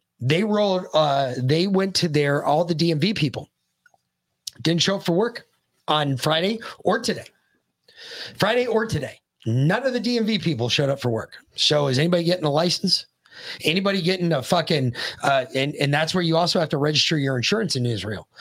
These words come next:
So you have to go to the D M V to register your insurance. How do I know that? Because I've had to register government vehicles from the United States before in Israel. And the only way we could do that is by going to the D M V, and that's where you do it. Hmm.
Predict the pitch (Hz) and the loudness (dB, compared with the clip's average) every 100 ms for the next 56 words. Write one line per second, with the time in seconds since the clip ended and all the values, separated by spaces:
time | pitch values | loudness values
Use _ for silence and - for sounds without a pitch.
0 | - - - 156 151 156 156 139 131 165 | -8 -2 2 2 0 0 0 0 0 0
1 | 147 185 151 147 143 - 147 127 120 190 | 2 0 0 0 0 0 0 0 0 -2
2 | 123 120 135 127 139 151 180 175 110 107 | -2 0 0 0 0 0 -2 -2 -4 -2
3 | 117 123 123 127 - 117 131 127 127 135 | -2 0 0 0 -2 -2 -2 0 -2 -2
4 | 147 160 139 120 - 131 123 131 127 131 | -2 -2 -2 -2 -2 -2 0 0 0 0
5 | 127 - 180 - 113 101 110 - - - | 0 0 -2 -4 -8 -4 -4 -4 -10 -4
6 | 151 147 160 180 143 - - - - 123 | -2 0 0 0 -2 -6 -12 -12 -4 0
7 | 127 143 143 147 143 131 135 208 165 123 | 2 2 2 2 0 0 0 2 2 0
8 | 113 120 131 127 117 120 139 131 185 123 | -2 -2 0 -2 -2 -2 -2 0 -2 -2
9 | 104 104 117 117 143 208 - _ _ _ | -4 -4 -2 0 0 0 -4 _ _ _
10 | _ _ _ _ _ - _ _ _ _ | _ _ _ _ _ -20 _ _ _ _
11 | _ 202 175 | _ 0 0